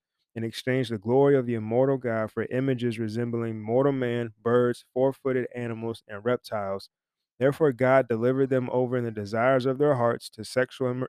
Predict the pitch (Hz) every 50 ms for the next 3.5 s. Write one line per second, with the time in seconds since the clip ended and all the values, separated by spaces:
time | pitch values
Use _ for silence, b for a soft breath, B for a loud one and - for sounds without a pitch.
0 | _ - 131 131 135 - 147 135 123 117 110 110 110 113 _ _ _ _ _ _
1 | _ _ _ _ - - 123 120 117 120 117 104 98 117 123 135 139 139 139 113
2 | 120 127 123 117 117 110 117 120 120 123 113 117 113 110 110 110 110 110 107 107
3 | 104 - - 113 110 98 92 - _